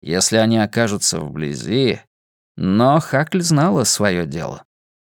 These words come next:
Ленточка ныряла в космическую пробку и выныривала из неё,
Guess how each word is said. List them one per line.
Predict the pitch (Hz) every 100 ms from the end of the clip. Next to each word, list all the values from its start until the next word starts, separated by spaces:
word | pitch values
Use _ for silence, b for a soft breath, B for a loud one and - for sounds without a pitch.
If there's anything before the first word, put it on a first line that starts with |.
| _ _ _ _
Ленточка | - 123 139 156 160 - 151
ныряла | 139 135 139 143
в | 131
космическую | 127 131 135 127 - 127
пробку | 104 117 139 143 147
и | 143
выныривала | 135 151 175 104 95 95
из | 95
неё, | 101 120 156